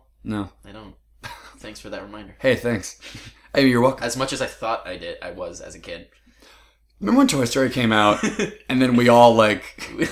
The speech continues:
Speaker 2: <laughs>
Speaker 1: we all leave our rooms and then immediately come back in.
Speaker 2: <laughs> Try and catch
Speaker 1: Be like, "You guys up to some shenanigans?"
Speaker 2: <laughs>
Speaker 1: Friggin' toys.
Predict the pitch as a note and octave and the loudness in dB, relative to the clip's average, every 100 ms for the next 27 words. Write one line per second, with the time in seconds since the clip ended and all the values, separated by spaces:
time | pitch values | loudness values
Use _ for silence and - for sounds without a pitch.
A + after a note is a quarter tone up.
0 | - - - G4 - - G3 A3+ F3+ D#3+ | -8 -12 -2 0 0 2 8 8 10 10
1 | D#3 D3 C#3+ D3+ C#3+ C3 A2 B2+ C#3+ C3+ | 10 10 8 6 4 4 4 6 6 6
2 | C#3 - D#3 C3+ - E3 E3 C#4+ - - | 6 8 10 8 6 4 6 4 4 -4
3 | G#3 F#3 C#4+ - G#4+ - - _ - - | -8 -4 -6 -6 -16 -16 -18 _ -14 -12
4 | - - B2+ A#2+ - G#3+ G#3 - - - | -12 -6 0 0 6 8 8 6 -2 2
5 | F3+ F3+ - F#3 - F#3+ G3 G#3+ B3+ C4 | 2 4 2 2 4 4 6 6 2 2
6 | G4 - E4+ F4 - G#4 - - _ - | -2 -2 -8 -10 -14 -14 -14 -16 _ -10
7 | - - - - - D3+ A2 F#2 B2+ C#3+ | -8 -10 -20 -20 -6 -4 -2 -2 0 2
8 | F3 - | 2 0